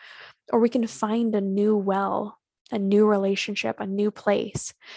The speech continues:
to get the support that we need in the way that we need it. Okay. And this is okay. Sometimes we feel guilty about this, but really it's okay, right?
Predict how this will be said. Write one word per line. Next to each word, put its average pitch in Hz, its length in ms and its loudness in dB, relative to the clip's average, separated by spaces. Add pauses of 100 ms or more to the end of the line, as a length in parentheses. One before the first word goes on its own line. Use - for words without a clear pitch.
(180)
to 233 60 2
get 196 200 2
the 208 100 0
support - 680 -4 (760)
that - 160 4
we - 120 0
need - 260 -8 (580)
in 220 140 4
the 202 80 6
way 190 160 2
that 190 100 -2
we 196 120 -4
need - 180 -8
it. - 160 -12 (500)
Okay. 208 300 2 (420)
And 208 200 4
this 226 160 6
is 277 120 4
okay. - 460 -2
Sometimes 277 340 0
we 294 80 4
feel 254 180 2
guilty 190 360 -4
about 247 240 -2
this, 262 380 -2 (440)
but - 120 4
really 226 420 4
it's 247 160 -2
okay, - 480 -4 (420)
right? 226 300 -2